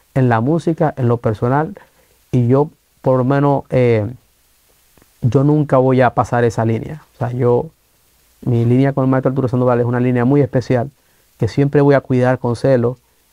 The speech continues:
y que le agradezco todo lo que estoy haciendo, porque con el maestro Arturo Sandoval, eh, nació Arturo Tain, y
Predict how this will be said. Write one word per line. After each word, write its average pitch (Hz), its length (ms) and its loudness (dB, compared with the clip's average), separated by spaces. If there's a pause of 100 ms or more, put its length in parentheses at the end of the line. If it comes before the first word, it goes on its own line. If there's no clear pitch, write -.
(140)
y 127 120 -2
que 113 600 0
le 135 120 2
agradezco 143 440 2
todo 160 120 4
lo 170 100 2
que 170 60 -4
estoy 160 180 0
haciendo, 170 440 -2
porque 113 480 -4 (1400)
con 135 200 0
el 131 60 2
maestro 135 260 2
Arturo 156 220 0
Sandoval, 147 600 2
eh, 127 280 2
nació 143 400 2
Arturo 117 340 0
Tain, 156 260 -4 (640)
y 117 560 -2